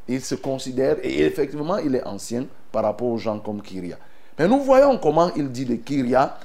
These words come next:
Il dit Kyria, l'élu, avec ses enfants. Ce qui ressort dans ce texte ici, lorsque nous le lisons, c'est qu'il va utiliser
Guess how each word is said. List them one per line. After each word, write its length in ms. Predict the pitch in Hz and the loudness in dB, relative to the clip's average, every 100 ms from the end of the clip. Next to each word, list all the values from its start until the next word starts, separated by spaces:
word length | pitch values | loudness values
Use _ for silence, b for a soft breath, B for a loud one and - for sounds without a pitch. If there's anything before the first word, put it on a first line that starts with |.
| B B - | B B -2
Il 260 | 277 302 233 | 2 2 2
dit 280 | 214 214 214 | 2 2 0
Kyria, 720 | 254 247 220 143 139 147 185 | 2 4 4 2 4 6 6
l'élu, 800 | 139 170 190 185 254 269 - - - - - - - - - - - - - - | 4 6 6 4 4 4 4 -4 -14 -16 -18 -20 -20 -20 -20 -20 -20 -20 -20 -4
avec 300 | - 147 190 | 0 2 0
ses 200 | 156 117 | -2 -6
enfants. 480 | 110 101 - 101 - - - - - - - - - b b b | -6 -10 -10 -10 -10 -14 -16 -16 -16 -16 -16 -16 -16 b b b
Ce 140 | - 240 | -2 0
qui 220 | 311 294 | 4 6
ressort 420 | 220 - 233 233 | 6 4 2 4
dans 180 | 175 143 | 2 2
ce 120 | 202 | 0
texte 340 | 190 165 - | 2 2 0
ici, 220 | 131 - 156 | -8 -6 2
lorsque 300 | 147 151 147 | 2 2 -4
nous 160 | 135 | -2
le 100 | 120 | -2
lisons, 420 | 104 101 135 135 - - b b b b - | -4 -4 -4 -4 -6 -14 b b b b -2
c'est 160 | 247 | 0
qu'il 260 | 311 311 277 | 2 0 2
va 180 | 247 180 | 2 2
utiliser 460 | 160 165 156 143 | -6 -6 0 0